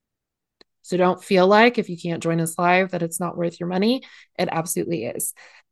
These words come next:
After the workshops are over, so after November thirtieth, the price will be going up for the replays. So it's also within your best interest to sign up now,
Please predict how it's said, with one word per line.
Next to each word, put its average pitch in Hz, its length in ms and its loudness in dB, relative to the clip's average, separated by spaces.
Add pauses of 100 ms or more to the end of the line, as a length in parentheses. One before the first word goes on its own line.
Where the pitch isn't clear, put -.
After 240 380 4
the 262 100 4
workshops 220 480 0
are 233 160 0
over, 202 520 2 (320)
so - 260 -8
after 185 300 -2
November 220 420 2
thirtieth, 196 720 -2 (340)
the 175 80 0 (100)
price 196 320 2
will 202 120 2
be 208 80 -2
going 196 300 2
up 165 280 -6 (260)
for 170 520 4 (140)
the 175 60 -4
replays. - 680 -6 (1120)
So - 380 -2 (760)
it's 185 140 -6
also 175 280 -2
within 170 280 -4
your 165 100 -4
best 165 240 -8
interest 160 420 -10
to 170 100 -8
sign 165 260 -6
up 156 120 -12
now, 160 460 -6